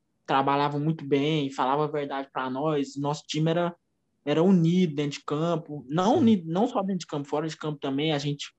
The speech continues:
Speaker 1: pensava em ajudar, ajudar a todos e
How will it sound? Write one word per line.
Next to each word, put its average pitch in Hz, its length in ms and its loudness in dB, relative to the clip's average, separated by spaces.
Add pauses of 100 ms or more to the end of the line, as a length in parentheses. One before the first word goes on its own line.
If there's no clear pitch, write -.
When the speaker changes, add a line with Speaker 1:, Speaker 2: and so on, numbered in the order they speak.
(120)
Speaker 1:
pensava 135 340 0
em 139 40 0
ajudar, 131 580 -4 (520)
ajudar 135 340 0
a 135 40 2
todos 175 500 0
e 196 300 -6